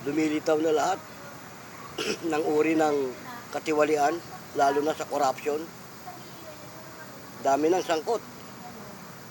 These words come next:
Kaya tuloy, halos lahat ng mga nasa Senado, sangkot. Kaya ang gusto ni Cayetano, magkaroon ng snap election para mabura ang lahat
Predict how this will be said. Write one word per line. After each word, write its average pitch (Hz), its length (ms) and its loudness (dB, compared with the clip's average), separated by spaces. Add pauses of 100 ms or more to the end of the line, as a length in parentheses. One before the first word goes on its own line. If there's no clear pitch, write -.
(420)
Kaya 170 600 4
tuloy, 190 480 4 (160)
halos 156 280 -4 (120)
lahat 185 320 2 (880)
ng 160 140 4
mga 160 260 4
nasa 151 240 0
Senado, 151 560 2 (1400)
sangkot. 147 400 2 (1400)
Kaya 135 240 2
ang 143 80 0
gusto 139 240 -2
ni 156 240 2
Cayetano, 160 560 6
magkaroon 151 400 4
ng 151 180 2
snap 160 220 -2
election 185 480 0
para 175 320 4 (1200)
mabura 151 400 6
ang 147 160 4
lahat 143 240 4